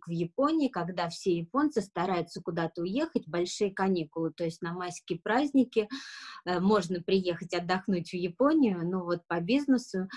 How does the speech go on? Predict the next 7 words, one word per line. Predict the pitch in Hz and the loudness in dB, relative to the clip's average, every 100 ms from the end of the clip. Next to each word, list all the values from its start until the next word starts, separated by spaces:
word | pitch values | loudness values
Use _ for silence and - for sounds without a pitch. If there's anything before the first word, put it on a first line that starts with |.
| - - - | -14 -16 -6
э, | 160 165 165 175 | -2 -2 -2 -4
желательно | 165 185 185 202 233 214 | -6 -2 0 0 0 0
ничего | 180 175 - 180 | 0 0 -4 -2
не | 208 196 | 0 0
назначать. | 185 170 185 190 - 156 - | 0 -2 -2 -2 -2 -4 -4
И | - 196 | -2 -2
второй, | 196 190 196 262 339 | 0 2 4 4 2